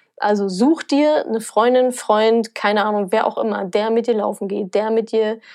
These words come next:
keine Ahnung, Gitarre übt, der auf dich wartet und richtig sauer ist, wenn du nicht kommst. Und andersrum natürlich genauso. Das geht ja in, das geht ja in beide Richtungen.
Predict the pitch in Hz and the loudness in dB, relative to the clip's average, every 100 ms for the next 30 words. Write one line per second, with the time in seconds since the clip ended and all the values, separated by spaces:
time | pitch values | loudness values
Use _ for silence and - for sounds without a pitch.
0 | - - - 233 226 208 196 196 202 214 | -20 -20 -4 0 0 0 -2 -4 -6 -8
1 | - - 262 233 196 214 208 202 294 - | -10 -2 2 4 2 2 0 -4 -10 0
2 | 226 226 - _ 233 226 220 214 190 185 | 2 2 -2 _ -4 -2 -8 -6 0 2
3 | 220 226 269 - 196 190 254 240 202 180 | 2 0 -4 -4 -4 -2 -2 -4 -4 2
4 | 202 220 - 214 - 185 190 175 180 190 | 4 4 2 -4 0 0 0 -4 -4 -4
5 | 180 - - - - - 196 202 196 208 | -4 -6 -6 -6 -6 -4 -2 -2 -2 -6
6 | - 226 220 - 226 - 285 311 175 - | -2 0 0 -2 -4 -2 0 0 -2 -8
7 | - 202 - 208 202 202 - - - 190 | -6 -4 -2 -2 -2 -6 -14 -18 -10 -2
8 | 226 220 208 202 208 202 208 - 208 - | 0 0 0 2 2 0 -6 -6 -6 -6